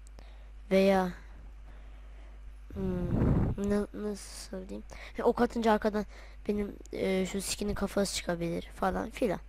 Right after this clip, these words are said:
Böyle yapacağım. Güzelce. E, şöyle gidelim. Ya buraya büyük bir ihtimal geldiler.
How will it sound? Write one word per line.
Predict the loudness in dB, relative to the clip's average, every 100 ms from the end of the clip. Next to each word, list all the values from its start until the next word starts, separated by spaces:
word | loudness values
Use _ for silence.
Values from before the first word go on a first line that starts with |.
| -16 -16 -16 -14 2
Böyle | 4 8
yapacağım. | 6 4 0 0 0 -4 -16 -16 -16 -16 -18 -18 -18 -18 -16 -16 -12
Güzelce. | -6 0 0 0 -4 -4 -8 -16 -18 -18 -18 -16 -16 -16 -16 -16 -16 -16 -16 -12 -6
E, | -6 -6
şöyle | -6 -2 0 -2 -6
gidelim. | -6 -4 -4 -4 -2 -4 -6 -8 -12 -14 -18 -18 -18 -18 -18 -18 -18 -18 -18 -18 -18 -18 -10
Ya | -2 6
buraya | 8 8
büyük | 6 0
bir |
ihtimal | 0 0 4
geldiler. | 6 6 4 -4